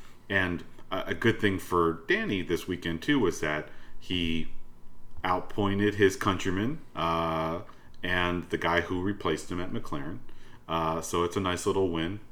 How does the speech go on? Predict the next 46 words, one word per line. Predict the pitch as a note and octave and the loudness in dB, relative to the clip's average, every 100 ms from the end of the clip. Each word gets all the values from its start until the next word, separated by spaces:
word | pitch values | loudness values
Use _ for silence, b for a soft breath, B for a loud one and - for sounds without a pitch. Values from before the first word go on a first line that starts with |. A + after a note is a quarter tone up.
| - | -6
I'm | - E2 | -2 0
sure | E2 F#2+ | 2 2
that | F2+ | 2
makes | E2+ E2+ D#2+ | 2 0 0
him | E2 | -4
feel | - E2+ D#2+ - - | -2 0 0 -4 -6
maybe | - D3+ A#2+ | -2 2 2
a | |
tad | - A2+ E2+ | 4 2 2
bit | E2 | 0
better. | D#2 E2+ | -2 0
I | F#2 | 0
don't | D#2+ | 0
know | D#2 | -2
if | D2+ | -4
he | |
pays | D#2+ D#2+ D2+ | -2 -2 -4
attention | - D#2 D#2 | -6 -6 -6
to | D2+ | -6
that, | E2 F#2+ | -4 0
but | F#2+ - B B - | 0 0 B B 2
it | A#2+ A#2 | 2 4
was | A#2 A2 | 6 6
nice. | F#2+ D#2 F#2 - - B B B - | 4 0 -2 -2 -4 B B B -2
Um, | E2 E2+ E2 E2 E2 F2 - - - - - - - - A2+ | 2 6 6 4 0 -6 -10 -16 -18 -12 -6 -2 -2 0 0
and | A#2 | 2
then, | A#2 A2+ G#2+ | 2 0 -4
you | E3 | -2
know, | C3 E2 F2 B B B - | 0 0 -2 B B B 2
it's, | - - - | 2 2 2
uh, | A#2+ A2+ A2 G#2 G2+ G2+ B B B - | 4 6 8 8 6 2 B B B 0
nice | A#2 A#2 | 2 2
to | A#2 | 0
see | - B2 A#2 A2+ A2+ A#2 - | 0 2 4 2 0 -4 -4
a, | F#2+ | 0
a | F2+ F2+ | 2 2
Williams | E2 G2 A2 A#2 A#2+ A#2 - - - | 4 6 8 6 2 -2 -8 -14 -18
sneak | - - A#2 A#2 | -16 -2 0 2
up | A2 | 2
and | A2 | 4
to | A2 | 6
get | G#2+ - | 6 4
points. | A2+ A2 | 2 2
I | F2+ | 2
think | G#2+ G#2+ | 2 2
Albon | - F2 F#2 F#2+ F#2 F#2 | 2 4 4 2 0 -2